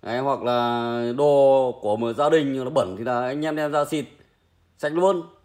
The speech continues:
là như thế. Nên là rất là tiện lợi đối với hàng xách tay gia đình này, rất đảm bảo luôn, ngon lành để cho anh em sử dụng. Với tầm, à, phân khúc mà hai triệu ba này thì là ngon lành luôn rồi anh em nhá.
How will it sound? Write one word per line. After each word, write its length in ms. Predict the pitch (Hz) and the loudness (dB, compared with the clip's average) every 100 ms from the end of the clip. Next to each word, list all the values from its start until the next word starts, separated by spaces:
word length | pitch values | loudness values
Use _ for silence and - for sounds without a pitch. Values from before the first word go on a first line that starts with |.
| _ | _
là 200 | - 135 | -6 -4
như 120 | 147 | -2
thế. 240 | 147 160 - - _ _ _ - | 0 -2 -4 -18 _ _ _ -6
Nên 100 | 135 | -2
là 80 | 135 | 0
rất 140 | 180 | 0
là 60 | 143 | -2
tiện 260 | 143 127 | -2 0
lợi 220 | 143 110 | 2 2
đối 100 | 117 | -2
với 140 | 127 147 | -2 0
hàng 240 | 139 120 | 0 -2
xách 180 | 127 135 | -4 -4
tay 120 | 147 | -2
gia 120 | 127 | 0
đình 180 | 135 117 | 0 0
này, 180 | 110 82 - _ _ _ _ _ _ _ _ _ | -2 -6 -14 _ _ _ _ _ _ _ _ _
rất 120 | 117 | -6
đảm 200 | 120 104 | -4 -2
bảo 220 | 107 80 104 | -2 -2 0
luôn, 200 | 135 117 - _ _ _ _ _ _ | 0 -2 -8 _ _ _ _ _ _
ngon 220 | - 131 127 | -4 0 2
lành 260 | 120 90 | 0 0
để 100 | 78 | -8
cho 120 | - | -4
anh 180 | 117 120 | -2 0
em 200 | 123 117 | 0 -2
sử 160 | - 117 | -4 -6
dụng. 140 | 123 - _ _ _ _ _ _ _ | -6 -8 _ _ _ _ _ _ _
Với 120 | 120 | -2
tầm, 360 | 147 139 131 131 | 2 2 2 4
à, 160 | 123 | 4
phân 240 | 123 165 151 | 4 2 0
khúc 200 | 175 135 | -2 -2
mà 80 | |
hai 180 | 131 143 | 0 0
triệu 140 | 135 117 | 0 0
ba 280 | 143 139 | 2 2
này 260 | 135 123 120 | 2 0 -2
thì 160 | 113 120 | -2 0
là 380 | 113 110 104 104 - _ _ _ _ 120 | 2 2 2 -2 -10 _ _ _ _ -4
ngon 160 | 139 | 0
lành 180 | 139 123 | 0 0
luôn 220 | 139 143 | 2 2
rồi 200 | 135 113 | 2 2
anh 180 | 117 131 | 0 0
em 160 | 131 131 | -2 -2
nhá. 220 | 135 | -2